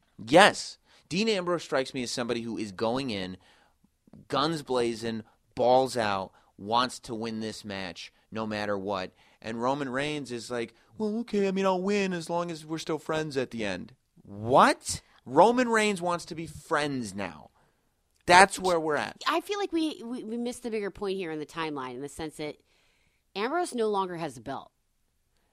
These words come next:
Speaker 1: Well, I'll get to that for
Speaker 2: Okay,
Speaker 1: sure.
Speaker 2: because I feel like that's a,
Speaker 1: Well, we
Speaker 2: we're
Speaker 1: were
Speaker 2: out of sequence here.
Speaker 1: Well, we were ta-, okay, I'll talk about that right now
Speaker 2: 'Cause I
Speaker 1: then.
Speaker 2: think you're making too big of a deal about this.
Speaker 1: It's a huge deal. It's, it, it's destructive to Roman Reigns.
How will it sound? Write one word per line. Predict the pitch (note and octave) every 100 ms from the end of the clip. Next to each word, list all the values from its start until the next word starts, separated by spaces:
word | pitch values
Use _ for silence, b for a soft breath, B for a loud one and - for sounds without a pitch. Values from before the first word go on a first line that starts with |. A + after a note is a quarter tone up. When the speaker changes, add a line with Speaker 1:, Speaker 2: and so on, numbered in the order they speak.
| _ -
Speaker 1:
Well, | A2+ A#2 F#2+
I'll | F#2+ A#2+
get | A2+ A#2+
to | A2
that | G#2+
for | A#3+
Speaker 2:
Okay, | A3+ -
Speaker 1:
sure. | - G2
Speaker 2:
because | A3
I | A#3
feel | - D#4 D#4+
like | D4
that's | G#3+ A3+ -
a, | G#3 E3+ - _ _
Speaker 1:
Well, | G#2+
we | A#2
Speaker 2:
we're | G#3
Speaker 1:
were |
Speaker 2:
out | A#3 A#3+
of | G3+
sequence | - G#3+ - C#3 -
here. | D#3+ - - _ _ _ _ _ _
Speaker 1:
Well, | - C3+
we | C#3+
were | E3+
ta-, | D#3+ D#3 -
okay, | D3 A2+
I'll | A#2
talk | D3
about | C#3+ C3
that | B2 A#2
right | A#2+
now | B3
Speaker 2:
'Cause | D4+
I |
Speaker 1:
then. | -
Speaker 2:
think | E4+ D#4+
you're | E4+
making | D#4 C4+ A#3
too | - A#3+
big | A#3 B3+
of | A3+
a |
deal | F3 F3 E3+
about | B2+ G#2+
this. | -
Speaker 1:
It's | B2 C3
a | A#2+
huge | B2 C3+ G2+
deal. | F2 B2 G#2+ -
It's, | A#2+ -
it, | D#2+ A2 -
it's | A2+ C#3 -
destructive | A2 G#2+ D3 - - - D3+ - B2 G2
to | -
Roman | A2+ A#2 A2
Reigns. | G#2+ G#2+ C2+ -